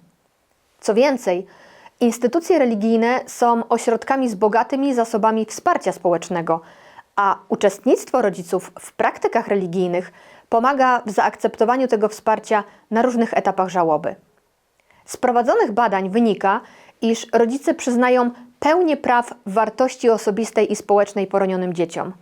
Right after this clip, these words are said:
Tak rozumiana godność, mocno podkreślana przez chrześcijan, wyraża się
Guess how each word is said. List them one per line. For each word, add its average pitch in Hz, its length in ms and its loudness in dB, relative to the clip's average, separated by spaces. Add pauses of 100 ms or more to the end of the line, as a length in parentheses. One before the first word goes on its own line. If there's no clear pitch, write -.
(320)
Tak - 300 -4
rozumiana 226 720 2
godność, 185 640 -2 (400)
mocno 220 380 -2
podkreślana 196 600 -2
przez 196 240 -6
chrześcijan, 214 600 -2 (460)
wyraża 277 400 2
się 262 360 2